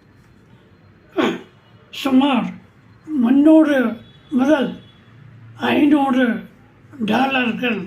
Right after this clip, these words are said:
வரை. இது உங்கள் திறமையை பொறுத்து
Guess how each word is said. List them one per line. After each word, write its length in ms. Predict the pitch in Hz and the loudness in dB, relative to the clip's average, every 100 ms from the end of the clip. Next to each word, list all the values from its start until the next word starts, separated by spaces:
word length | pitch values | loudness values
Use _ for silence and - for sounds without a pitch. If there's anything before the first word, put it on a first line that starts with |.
| 196 | -10
வரை. 240 | 202 190 180 - _ _ _ _ 285 | -10 -12 -14 -20 _ _ _ _ -6
இது 180 | 262 285 247 - - _ _ _ _ - 254 | -2 -2 -2 -8 -18 _ _ _ _ -8 0
உங்கள் 380 | 254 277 254 - | 2 2 0 -2
திறமையை 520 | 240 285 269 269 254 185 - - - - - - - - | -4 -2 -4 -4 -4 -4 -10 -20 -20 -20 -20 -20 -20 -16
பொறுத்து 480 | 254 247 226 - 302 | -8 -6 -6 -4 -4